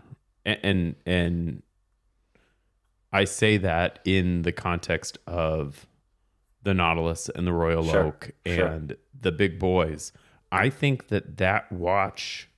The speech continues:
Speaker 1: obviously very deliberately on, on the part of Bell and Ross, I think that that watch is the entry level buyers or, or the, the regular human being, as I like to call them,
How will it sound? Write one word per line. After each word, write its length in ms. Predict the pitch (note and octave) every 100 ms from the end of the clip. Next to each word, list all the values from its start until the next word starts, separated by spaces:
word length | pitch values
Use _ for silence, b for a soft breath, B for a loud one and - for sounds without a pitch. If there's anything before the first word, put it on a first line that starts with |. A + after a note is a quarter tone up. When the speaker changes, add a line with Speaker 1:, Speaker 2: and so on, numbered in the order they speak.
| _ _ _ _ _ _ _ _
Speaker 1:
obviously 540 | G2 A#2 A#2 - F2+ E2
very 600 | E2 E2+ G#2+ G#2+ G2+ F#2
deliberately 1120 | E2 D#2 E2 F2 E2 D2+ C#2+ D2+ D#2+ D2+ C#2 -
on, 360 | F2 E2 D#2 -
on 140 | F2 E2+
the 60 |
part 220 | - E2 D#2+
of 160 | D2 - _ _ _ -
Bell 180 | E2+
and 120 | D#2 D#2+
Ross, 420 | E2 D#2 - - -
I 140 | E2+
think 340 | G#2 - A2+ A2+
that 160 | F2+ F#2+
that 260 | F2 G#1
watch 400 | E2+ F2+ G#2+ - -
is 480 | E2+ F2+ F2+ E2+ - _ _ _ _ _ _ _ _ _ _ _
the 320 | F2 F#2 F2 -
entry 460 | F#2 G2 - G#2+ F2+
level 760 | E2 F2 F#2 F2+ E2 D#2+ - _
buyers 680 | E2+ F2+ F#2+ D#2+ D#2 D#2+ - -
or, 320 | F#2 F2 E2
or 260 | - E2+ D#2+
the, 360 | D#2+ D#2+ D#2+
the 160 | D#2+ E2
regular 520 | E2 F2+ F2 E2 D#2+
human 380 | E2 G2+ F2+ D#2+
being, 300 | E2 E2+ E2+
as 180 | D#2+ D2
I 80 | D2+
like 220 | D#2+ -
to 100 | C#2+
call 240 | - D2
them, 220 | D#2 D#2